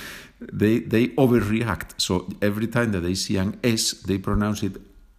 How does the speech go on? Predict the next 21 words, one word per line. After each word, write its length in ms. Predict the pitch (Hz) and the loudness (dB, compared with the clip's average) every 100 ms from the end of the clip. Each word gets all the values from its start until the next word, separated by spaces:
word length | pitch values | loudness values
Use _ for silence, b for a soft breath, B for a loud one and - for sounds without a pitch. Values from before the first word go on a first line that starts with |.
| _ _ _ - - | _ _ _ -16 -4
with 320 | 95 87 - | -2 -2 -2
T, 160 | 95 | -4
T 320 | - - 101 92 | -4 -2 0 2
H, 300 | 90 71 - | 0 -2 -6
and 180 | 76 | -4
that, 180 | 80 85 | -2 -2
that, 240 | 90 92 92 | 0 0 -2
then 200 | 85 85 | -4 -4
it's, 180 | 82 - | -6 -8
it's 220 | 104 82 | -8 -8
funny, 360 | - 80 65 64 | -4 -4 -4 -6
no? 140 | 87 104 - | -8 -8 -12
So 120 | - 87 | -6 -4
it 140 | 80 | -2
is 120 | 98 - - 78 | -4 -8 -10 -6
despacio. 960 | 76 123 - - 85 65 - - - - - _ _ _ _ - _ _ _ _ _ - B B B B B | -2 0 0 -2 -4 -4 -8 -10 -12 -16 -20 _ _ _ _ -20 _ _ _ _ _ -20 B B B B B
¿Cómo 280 | - 135 139 | 2 2 2
se 220 | - 95 | 0 -2
llama 500 | 82 90 82 78 60 - | 0 -2 -2 -2 -4 -6
la 220 | 71 65 | -6 -6
profesora? 680 | - - 65 - 64 71 | -8 -10 -10 -8 -8 -8